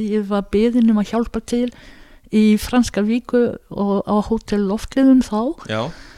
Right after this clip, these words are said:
Speaker 1: Og það var, ég man ekki árið, en þetta var svona sennilega, eh,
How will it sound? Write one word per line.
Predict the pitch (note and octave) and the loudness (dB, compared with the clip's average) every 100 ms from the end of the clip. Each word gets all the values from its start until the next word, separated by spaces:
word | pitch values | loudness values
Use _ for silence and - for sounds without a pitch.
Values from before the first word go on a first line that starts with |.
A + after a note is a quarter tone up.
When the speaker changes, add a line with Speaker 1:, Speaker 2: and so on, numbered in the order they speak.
| - - A#2+ - | -20 -12 -12 -8
Speaker 1:
Og | - | -2
það | F#3 G#3 | 4 6
var, | G#3 | 6
ég | F#3+ G3 | 6 6
man | G#3+ A3+ | 8 8
ekki | A3 | 6
árið, | G#3 A3+ C4+ G#3+ | 4 6 6 6
en | F#3+ F#3+ | 4 2
þetta | G#3 G3+ F#3 | -2 -4 -4
var | G3+ A3+ | -2 -2
svona | - G#3+ G#3 G#3 F#3 G3 G#3 | -2 -2 0 -2 -4 -8 -8
sennilega, | G#3 - A3 G#3 G#3 G3+ G3+ G#3 G3 G3+ | -6 -2 2 4 4 2 0 0 0 -2
eh, | G#3+ G3 G#3+ A3+ | -4 -6 -8 -8